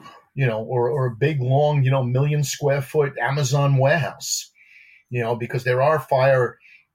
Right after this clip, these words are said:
areas, like, fire separations in there, and you just put 'em on different pa-, ends, you know,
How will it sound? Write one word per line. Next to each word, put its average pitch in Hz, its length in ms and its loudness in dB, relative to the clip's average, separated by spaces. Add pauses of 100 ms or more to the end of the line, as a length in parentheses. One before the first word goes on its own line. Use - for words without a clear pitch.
areas, 143 480 2
like, 127 160 -4
fire 123 440 2
separations 123 840 -4
in 156 180 0
there, 107 260 -4
and 135 100 -2
you 123 60 -6
just 147 240 -12
put 147 100 -6
'em 143 80 -6
on 139 160 -2
different 135 320 -8
pa-, - 140 -20 (100)
ends, 139 320 -6
you 151 100 -8
know, 120 220 -6